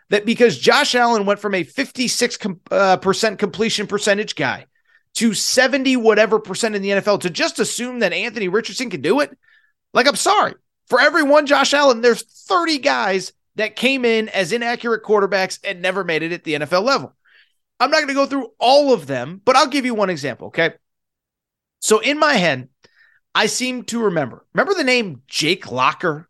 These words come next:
And I know we got a lot of Titans fans that listen to this show, so I know you remember the name Jake Locker, okay?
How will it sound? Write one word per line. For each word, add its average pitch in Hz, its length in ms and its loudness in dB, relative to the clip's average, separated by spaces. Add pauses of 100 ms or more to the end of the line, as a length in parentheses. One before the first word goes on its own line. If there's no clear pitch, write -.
And 185 80 0
I 202 60 0
know 262 80 2
we 277 80 2
got 262 100 4
a 247 60 2
lot 233 100 2
of 208 100 -6
Titans 180 420 -4
fans 160 220 -4
that 143 100 -6
listen 156 220 -8
to 147 40 -4
this 139 140 -2
show, 135 200 -2
so 165 140 0
I 156 120 2
know 196 160 0
you 180 140 0
remember 151 240 -2
the 139 60 -6
name 123 160 -8
Jake 117 240 -8
Locker, 87 300 -12
okay? 113 220 -6